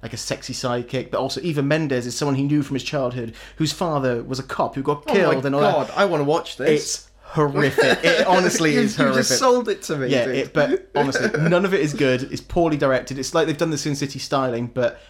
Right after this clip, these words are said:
Speaker 1: ramped it all up to twenty,
Speaker 2: Yeah.
Speaker 1: and it just doesn't
Speaker 2: Who
Speaker 1: work.
Speaker 2: was it who directed Sin City? I forgot.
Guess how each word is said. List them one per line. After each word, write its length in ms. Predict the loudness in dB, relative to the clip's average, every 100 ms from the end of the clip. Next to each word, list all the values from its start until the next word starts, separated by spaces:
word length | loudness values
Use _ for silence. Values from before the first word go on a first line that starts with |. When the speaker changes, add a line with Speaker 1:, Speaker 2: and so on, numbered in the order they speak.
| -20 -20 -10
Speaker 1:
ramped 400 | -2 -2 -2 -4
it 80 | -2
all 180 | 0 0
up 160 | -4
to 180 | -14 -14 -18 -20 -20 -10
twenty, 540 | -2 0 0 0 -2
Speaker 2:
Yeah. 120 | -2
Speaker 1:
and 80 | -8
it 60 | -8
just 180 | -8
doesn't 180 | -8 -2
Speaker 2:
Who 80 | 0
Speaker 1:
work. 40 | 0
Speaker 2:
was 120 | -2
it 40 |
who 60 | -6
directed 480 | -4 -6 -8 -14 -18
Sin 180 | -16 -18
City? 160 | -20 -20
I 40 |
forgot. 300 | -20 -20